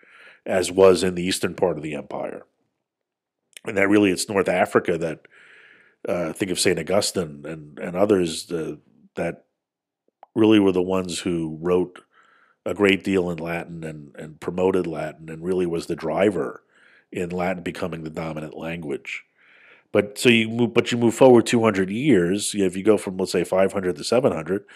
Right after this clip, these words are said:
you know, now all of a sudden the Middle East and North Africa are, are Muslim. Well, how did that happen? You know, it, it wasn't because silver-tongued, uh, preachers were coming out of the Arabian Peninsula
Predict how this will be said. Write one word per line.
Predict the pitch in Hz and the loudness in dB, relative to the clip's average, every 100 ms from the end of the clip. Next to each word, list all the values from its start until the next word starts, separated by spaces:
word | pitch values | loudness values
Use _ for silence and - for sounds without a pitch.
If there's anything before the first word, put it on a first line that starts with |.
| - - - | -20 -20 -4
you | 143 | 2
know, | 123 | 6
now | 131 | 10
all | 131 113 | 10 10
of | 98 | 8
a | |
sudden | - 104 104 | 6 4 6
the | |
Middle | 101 98 95 | 4 4 4
East | 95 - - | 0 -2 -6
and | 87 90 90 | -4 -4 0
North | 95 95 | 0 2
Africa | 80 - 92 95 | 0 -2 -2 0
are, | 90 87 92 | 0 0 -2
are | 92 | -4
Muslim. | 92 131 85 62 - - | 0 0 0 -8 -14 -18
Well, | - - - | -18 -16 -12
how | - | -8
did | 175 175 | -6 -2
that | 123 - | 0 0
happen? | - - - _ _ _ - - - - _ - | -4 -8 -14 _ _ _ -20 -20 -20 -20 _ -10
You | 110 | -6
know, | 87 78 82 85 85 80 - | -4 -6 -10 -12 -12 -14 -10
it, | 101 98 | -8 -6
it | 92 98 | -6 2
wasn't | 120 139 | 4 4
because | 135 131 110 | 2 2 2
silver-tongued, | 123 120 110 92 113 104 95 87 82 - _ _ _ _ _ _ - | 2 4 2 0 2 0 0 -6 -12 -16 _ _ _ _ _ _ -2
uh, | 95 90 87 85 78 69 - _ _ _ _ _ - | 2 2 2 2 -2 -6 -18 _ _ _ _ _ -2
preachers | 120 131 110 87 71 - | 0 2 2 0 -2 -8
were | 95 90 | -6 -4
coming | - 104 98 | -2 -2 0
out | 98 | 2
of | 92 | 2
the | 87 | 0
Arabian | 87 90 92 90 85 | -4 -2 -2 -4 -8
Peninsula | 90 90 - - 78 71 | -6 -4 -4 -6 -8 -10